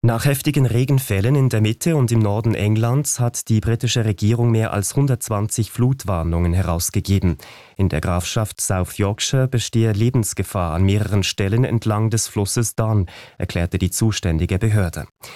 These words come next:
In der Stadt Sheffield mussten Dutzende Menschen die Nacht in einem Einkaufszentrum verbringen, weil die umliegenden Straßen überflutet waren. In der Grafschaft Nottinghamshire evakuierten Rettungskräfte nach einer Schlammlawine fünfunddreißig Gebäude.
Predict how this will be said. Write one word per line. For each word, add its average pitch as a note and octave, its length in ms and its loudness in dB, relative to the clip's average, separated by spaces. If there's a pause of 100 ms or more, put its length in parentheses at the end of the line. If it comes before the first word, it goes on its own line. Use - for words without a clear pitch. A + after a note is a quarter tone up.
(280)
In A#2+ 80 4
der A2+ 80 2
Stadt C3 260 -2
Sheffield C#3 500 0
mussten A2+ 380 0
Dutzende B2 460 0
Menschen G#2+ 440 2
die B2+ 100 2
Nacht A2+ 360 -2
in A#2 80 2
einem A2+ 180 0
Einkaufszentrum G2 1000 0
verbringen, A2 580 0
weil G2 240 0
die F#2+ 80 -2
umliegenden A#2 560 2
Straßen F#2 560 -2
überflutet A#2 680 -2
waren. D2+ 300 -4 (460)
In - 80 -4
der C#2 80 0
Grafschaft - 1200 -4
Nottinghamshire B2 880 0
evakuierten G#2+ 640 0
Rettungskräfte G#2+ 920 -2
nach F#2+ 140 -2
einer F#2 200 0
Schlammlawine F#2+ 680 0
fünfunddreißig G2 880 -2
Gebäude. C#2+ 480 -4